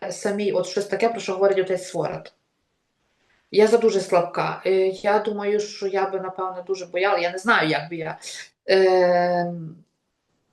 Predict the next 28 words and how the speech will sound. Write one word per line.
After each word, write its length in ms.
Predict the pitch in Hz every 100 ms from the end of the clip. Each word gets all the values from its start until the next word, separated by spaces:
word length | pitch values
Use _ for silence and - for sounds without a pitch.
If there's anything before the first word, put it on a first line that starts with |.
| _ -
так, 400 | 233 247 - -
я 160 | 208 220
маю 340 | 202 220 208
розуміння, 1120 | 185 180 175 180 175 190 190 170 165 151 160 - _ _ _ _ _ _ _ _ - 190
е, 800 | 175 170 165 165 170 170 180 175 _ _ _ _ _ _ _ _ _ _ _ _
наприклад, 840 | 185 185 180 190 180 - 185 175 175
так, 260 | 196 - -
перше, 240 | 202 190
також 240 | 180 180
зважую 400 | 180 180 180 180
слова, 460 | 180 190 202 247 - - - - _ -
але 220 | 185 190
після 460 | 190 196 196 185 175
розмови 340 | 180 190 185
з 100 | 180
отцем 260 | 180 175 180
Петром 280 | 175 185 175
Мельничним 520 | 175 175 - 175 165
я 80 | 165
трошки 340 | 175 - 175
вже 200 | 170 175
сміливіше 640 | 165 - 165 170 160 156 175
про 160 | -
то 160 | - 170
говорю. 420 | 175 202 247 185 - _ _ _ _
Я 180 | 175 208
маю 260 | 214 240 226
розуміння, 580 | 196 190 190 190 196